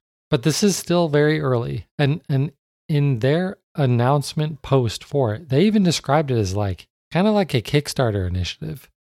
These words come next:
If people sign up for it and they enjoy it, they'll keep working on it. If no one signs up for this and no one's paying for it, they're probably going to abandon it.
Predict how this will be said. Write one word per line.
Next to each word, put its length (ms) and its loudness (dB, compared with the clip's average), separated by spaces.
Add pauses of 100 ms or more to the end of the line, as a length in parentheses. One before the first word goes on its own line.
(160)
If 140 -2
people 260 2
sign 240 0
up 120 0
for 240 0
it 120 -12
and 140 0
they 140 4
enjoy 320 2
it, 180 -8 (280)
they'll 300 4
keep 260 0
working 300 0
on 140 -2
it. 140 -10 (340)
If 160 0
no 200 2
one 240 2
signs 340 2
up 140 0
for 120 -2
this 200 -2
and 180 2
no 160 0
one's 220 -2
paying 340 -2
for 180 0
it, 200 -8 (200)
they're 100 -2
probably 560 2
going 320 2
to 140 -6
abandon 500 -2
it. 180 -12